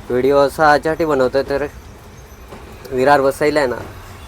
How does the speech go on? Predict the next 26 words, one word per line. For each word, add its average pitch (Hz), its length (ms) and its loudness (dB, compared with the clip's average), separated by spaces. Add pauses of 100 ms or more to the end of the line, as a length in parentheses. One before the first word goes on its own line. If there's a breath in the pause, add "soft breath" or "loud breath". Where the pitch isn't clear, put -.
(220)
गॅसचा 123 300 2
प्रॉब्लेम 127 440 0
आहे. 110 100 -2 (500)
त्याच्यामुळे 127 420 -2
आहे 131 80 0
ना, 123 180 -4 (140)
आपण 123 420 -2
बाहेर 117 240 -2
जातो 120 260 -2
गॅस 110 220 -4
भरायला, 104 420 -4
हायवेला 107 540 -4 (480)
किंवा 110 280 2
मुंबई 113 640 -6
साईडला 113 300 -8
जातो 113 220 -6
भरायला 104 340 -8
गॅस. 95 300 -10 (680)
तर 113 80 -6
मित्रांनो 139 400 -2
आहे 143 100 2
ना, 135 160 0 (360)
हायवेचं 120 420 -4
काम 123 220 0
चालू 117 240 -4
आहे, 113 80 -4